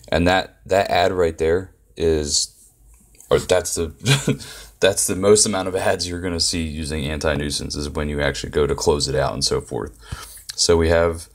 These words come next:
our messenger, and yep, Knox, that's my Knox player, and that's it.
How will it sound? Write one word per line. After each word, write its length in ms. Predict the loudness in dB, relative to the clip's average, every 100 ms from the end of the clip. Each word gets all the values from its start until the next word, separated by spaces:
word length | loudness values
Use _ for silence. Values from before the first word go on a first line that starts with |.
| _ -16 -16 -6
our 380 | -2 0 0 0
messenger, 760 | 0 0 0 0 2 0 -4 -18 _ _ _ _ -6
and 680 | -2 0 0 -2 -2 -6 -10 -2
yep, 340 | 0 0 -2 -4
Knox, 280 | -4 -4 -8 -4
that's 200 | -4 -2
my 100 | 0
Knox 260 | 0 0 0
player, 520 | 4 6 4 0 -8 _ _ _ -20 -12 -6
and 540 | -4 -2 -2 -2 -2
that's 180 | 0 2
it. 240 | 0 -2